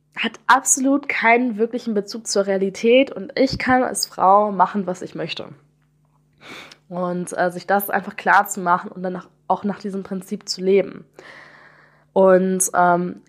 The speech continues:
auch wenn es viele Dinge gibt, für die man teilweise noch als Schlampe abgestempelt wird, kann ich dir garantieren, dass bestimmt neunundneunzig Prozent der Typen es nicht als schlampig bezeichnen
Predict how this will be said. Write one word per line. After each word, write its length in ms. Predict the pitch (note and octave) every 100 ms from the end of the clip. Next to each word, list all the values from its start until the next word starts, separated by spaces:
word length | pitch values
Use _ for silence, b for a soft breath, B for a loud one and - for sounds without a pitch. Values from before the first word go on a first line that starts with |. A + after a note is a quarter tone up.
| -
auch 180 | G#3+ C4 C4+
wenn 160 | B3+
es 320 | B3 - - _ _ _ _ _ _ _
viele 560 | - - D4 D#4 D4+ A3
Dinge 360 | G#3 G3 F3+
gibt, 500 | - F3 E3 - - -
für 200 | - G3
die 140 | G#3+
man 180 | G#3 G#3+
teilweise 420 | G#3 F#3+ G3+ G3+
noch 120 | G3+
als 160 | - -
Schlampe 300 | F#3+ F#3+ -
abgestempelt 680 | C#4+ D4+ - E3+ E3+ E3
wird, 240 | F3 G#3+ -
kann 180 | A3 G#3+
ich 140 | -
dir 100 | F3+
garantieren, 800 | F#3 F3 F3+ - A3+ A3+ C#4+ D#4 B B B B
dass 320 | F#3+ G3 -
bestimmt 760 | - G3+ - C4 D#4+ E4+ - - _ G#3
neunundneunzig 680 | A3 C#4 C4+ C4+ C4 B3
Prozent 380 | - A3 A#3+ A#3
der 120 | G3+
Typen 580 | - C#4+ C#4+ G#3 C#4 - B B B B
es 220 | G3 -
nicht 400 | G#3+ C#4 - -
als 180 | G3 F#3+
schlampig 460 | - G3+ A3+ A3+ -
bezeichnen 720 | - - E3 - F3 A3+